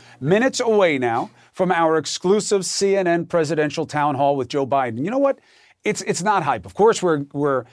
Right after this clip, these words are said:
enthusiastic. We're happy to have it here on C N N, have our main man, Anderson Cooper, moderating this. But it really matters.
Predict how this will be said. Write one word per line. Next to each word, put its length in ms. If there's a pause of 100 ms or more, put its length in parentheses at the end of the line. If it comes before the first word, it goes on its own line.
(120)
enthusiastic. 760
We're 80
happy 320
to 80
have 160
it 60
here 180
on 120
C 240
N 100
N, 200 (140)
have 160
our 60
main 220
man, 220
Anderson 340
Cooper, 320
moderating 560
this. 200 (260)
But 100
it 40
really 320
matters. 500